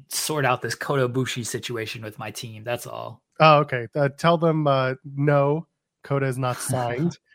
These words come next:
Speaker 2: But yes, Kota is also verbally <laughs> signed, and there is no
Speaker 1: <laughs>
Speaker 2: graphic. And then, uh, have them follow up with asking, um,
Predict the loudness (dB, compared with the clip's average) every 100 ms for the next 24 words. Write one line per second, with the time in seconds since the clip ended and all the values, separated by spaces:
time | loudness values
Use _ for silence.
0 | _ _ 0 2 4 4 2 0 2 4
1 | 4 2 2 0 0 0 0 0 2 4
2 | 2 -2 -2 2 2 2 0 0 -6 -12
3 | 2 4 6 6 6 6 6 6 6 4
4 | 0 2 2 0 -2 -14 -14 -14 -20 _
5 | 0 0 4 2 2 0 2 2 -2 -4
6 | 0 0 0 2 2 2 0 -2 -6 -4
7 | -6 -4 -4 -4 -8 _ _ _ -6 -4
8 | -4